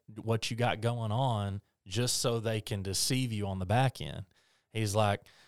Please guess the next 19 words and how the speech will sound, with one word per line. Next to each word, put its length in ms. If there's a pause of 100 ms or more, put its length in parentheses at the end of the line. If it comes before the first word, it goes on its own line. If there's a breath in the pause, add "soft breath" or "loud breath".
(140 soft breath)
"There's 180
a 60
lot 240
of 80
folks 340
that 200
get 240
that, 220
and 120
they've 120
never 220
<laughs> 20
been, 200
gone 280
through 120
that 180
experience, 840
and 140
they, 300